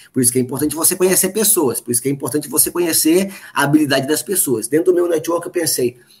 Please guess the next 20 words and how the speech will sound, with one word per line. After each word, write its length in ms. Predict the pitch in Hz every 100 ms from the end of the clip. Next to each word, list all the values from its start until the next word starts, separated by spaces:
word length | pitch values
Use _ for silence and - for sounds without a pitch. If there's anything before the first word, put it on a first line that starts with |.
| -
"Quem 200 | 190 254
poderia 460 | 220 202 165 151 160
fazer 280 | 156 143
parte 240 | 139 143 147
desse 200 | 147 -
projeto?" 540 | - 143 113 - - _ - _
Aí 120 | 123
eu 80 | 135
enumero, 360 | 156 156 117
fulano, 320 | 117 139 156 165
beltrano, 280 | 147 151
ciclano, 380 | 160 151 156 156
tan, 180 | 156 156
tan, 140 | 147
tan. 200 | 127 104 -
Pô, 200 | - 127 107
são 160 | - 165
gente 140 | 175
de 100 | 147
confiança? 640 | 156 127 143 165 131 123